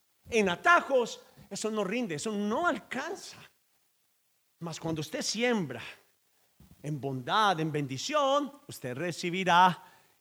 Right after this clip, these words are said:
el regalo y la aprobación de Dios. Estoy terminando, dice, "Por lo tanto, Dios lo levantó al lugar más, al máximo honor, y le dio nombre que está por encima de todos los demás hombres,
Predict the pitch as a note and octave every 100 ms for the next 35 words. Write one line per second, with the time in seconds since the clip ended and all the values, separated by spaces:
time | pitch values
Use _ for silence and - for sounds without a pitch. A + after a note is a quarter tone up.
0 | _ B2 B2+ A#2+ A2+ C#3+ E3+ D3+ C3+ C3+
1 | B2 A#2 A#2+ G#2 - G#2 F2+ - - -
2 | - _ _ _ - - _ - B3+ D4+
3 | C#4 C#4+ D4 G#3+ C#4 C#4+ E3+ A2+ - _
4 | _ _ _ _ _ _ _ _ _ _
5 | _ _ _ _ _ _ _ - D#3+ D#3+
6 | D#3+ B3 B3+ B3 G#3+ F3+ A#3 G3 G3+ F#3+
7 | F3 E3 G#3 G#3+ G3+ F3 F#3+ G3 G3 G3+
8 | - - _ _ _ _ _ - D#3 D#3
9 | A3+ D4 - A#3 G#3 F#3+ G3 G3 B2 -
10 | _ _ _ _ F3+ F3 E3 D#3+ B3 B3+
11 | D4 C4+ C4 G#3+ - G#3 A3 G3+ E3+ G#3+
12 | A3 G#3 F3+ - G3 F#3 D3+ D3 D3+ D3+
13 | F3+ F3 D3+ C#3+ -